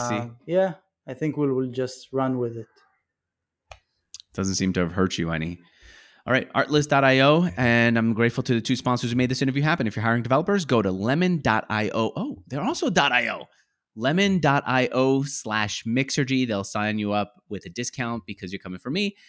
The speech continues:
Speaker 1: And when you're ready to pay your people right, even if you've already used a different service, switch over to Gusto right now or get started with Gusto right now. Go to gusto dot com slash Mixergy.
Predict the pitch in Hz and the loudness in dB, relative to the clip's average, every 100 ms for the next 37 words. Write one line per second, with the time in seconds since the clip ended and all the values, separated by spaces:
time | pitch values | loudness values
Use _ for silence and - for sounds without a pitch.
0 | _ _ 120 120 113 110 110 110 104 101 | _ _ -4 -2 -2 -2 0 0 -2 -2
1 | 104 101 98 110 - 98 110 113 107 - | 0 0 0 -4 -2 -2 2 2 2 -4
2 | 127 185 147 104 101 113 101 92 95 90 | -4 -2 -2 -4 -4 -4 -4 -4 -6 -8
3 | 92 92 - 92 87 87 - 127 123 110 | -10 -10 -10 -8 -8 -8 -8 -6 -4 -4
4 | 101 87 92 90 - 82 82 98 131 104 | -4 -6 -6 -6 -6 -8 -4 -2 -2 -2
5 | 98 95 78 78 78 - 107 117 110 - | -4 -4 -8 -12 -12 -2 -2 0 -4 -4
6 | 107 - 104 101 - 95 90 - _ _ | -4 -2 -2 -2 -2 -4 -4 -8 _ _
7 | _ 87 80 80 101 101 - 98 95 85 | _ -6 -4 -2 -2 0 0 -2 -2 -4
8 | 80 - 87 85 85 - 85 78 80 - | -6 -6 -4 -4 -4 -8 -6 -6 -6 -8
9 | - _ 78 80 - 80 78 80 | -14 _ -12 -12 -12 -14 -14 -16